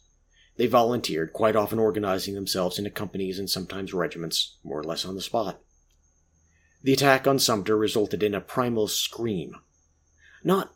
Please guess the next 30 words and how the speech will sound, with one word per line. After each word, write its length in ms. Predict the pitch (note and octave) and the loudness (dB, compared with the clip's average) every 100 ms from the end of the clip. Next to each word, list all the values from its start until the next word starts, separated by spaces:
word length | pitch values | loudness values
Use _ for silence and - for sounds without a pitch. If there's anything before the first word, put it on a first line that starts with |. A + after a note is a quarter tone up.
| _ | _
rage 560 | C#3 C3+ A#2 E2+ F#2+ G2 | 4 6 8 6 2 2
or 300 | G#2+ A2 G#2+ - | 2 2 -2 0
even 260 | D3 B2+ | 4 4
enthusiasm 760 | A#2 A2 - C3 G#2 G2+ F2+ F#2 | 2 -2 2 4 6 4 2 -4
exactly, 560 | F#2 F#2+ F2 D#2+ G2+ G#2 | -6 -2 -2 -2 2 2
but 160 | A2+ | 2
a 40 | B2 | 2
more 220 | C3 B2 | 4 4
raw 260 | A#2+ A2+ | 6 6
and 100 | G#2+ | 6
unfiltered 500 | G#2 G2 - G#2+ F#2+ | 2 -2 0 0 0
emotion 540 | F#2 G2+ G#2 G2 - F#2 | -4 -2 0 0 -2 -6
itself, 600 | E2 - F2+ D2+ - - _ _ _ _ | -2 0 0 -2 -8 -18 _ _ _ _
the 120 | G#2 | 0
essence 320 | G2 G2 G2 F#2+ | 0 0 -2 -2
of 100 | F#2+ | -2
identity. 640 | F#2+ G#2+ G#2 F2 B1+ - _ _ _ _ _ _ _ - | -2 -2 -2 -4 -8 -10 _ _ _ _ _ _ _ -20
The 80 | - | -6
Confederacy 560 | B2+ D3 C#3+ C3+ C#3 | 0 8 8 10 8
had 80 | C3 | 6
attacked 480 | A#2+ B2 A2+ - - | 4 0 0 -2 -4
the 80 | G#2 | -2
Union. 420 | A2 G2+ E2 - _ _ _ _ _ _ _ - | -2 -2 -4 -10 _ _ _ _ _ _ _ 4
There 120 | B2+ | 6
was 160 | A2+ | 6
nothing 280 | A2 F#2 F#2 | 2 0 -2
more 180 | F2 E2+ | -4 -6
to 120 | - | -8
be 200 | - E2+ | -10 -8
said. 440 | F2 - F#2 E2+ | -4 -2 0 -2